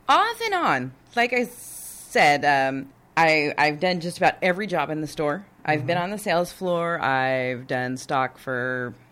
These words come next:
Speaker 1: many years, all the shipping, receiving.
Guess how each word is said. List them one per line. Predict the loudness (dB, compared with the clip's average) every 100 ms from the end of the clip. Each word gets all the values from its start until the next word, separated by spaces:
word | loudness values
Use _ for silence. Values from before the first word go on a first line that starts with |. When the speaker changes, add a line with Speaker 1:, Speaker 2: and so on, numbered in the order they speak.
| _
Speaker 1:
many | -8 -4 -2 0
years, | -2 -2
all | -4 -6
the |
shipping, | -6 -8 -8 -6
receiving. | -6 -6 -6 -4 -2 -2 -4 -8